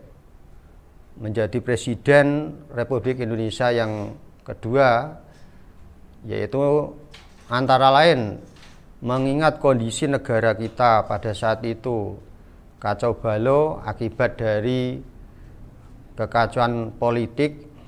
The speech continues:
ekonomi, sosial, dan budaya, maka langkah yang dilakukan oleh Presiden Soeharto atau Orde Baru yaitu yang pertama,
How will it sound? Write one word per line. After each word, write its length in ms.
ekonomi, 800
sosial, 640
dan 400
budaya, 640
maka 800
langkah 320
yang 160
dilakukan 560
oleh 480
Presiden 400
Soeharto 480
atau 400
Orde 160
Baru 400
yaitu 320
yang 160
pertama, 720